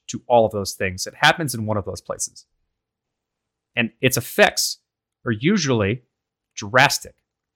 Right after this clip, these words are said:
So if you look at, like, as an example, um, Monero made changes to how you put that information together to add privacy.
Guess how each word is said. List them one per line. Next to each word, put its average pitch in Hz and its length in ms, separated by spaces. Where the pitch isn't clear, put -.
So 117 380
if 127 240
you 131 80
look 143 180
at, 131 160
like, 117 240
as 127 120
an 160 60
example, 117 480
um, 104 380
Monero 113 480
made 123 280
changes 151 580
to 107 140
how 147 260
you 131 220
put - 360
that 123 260
information 113 600
together 107 680
to - 240
add 107 220
privacy. - 520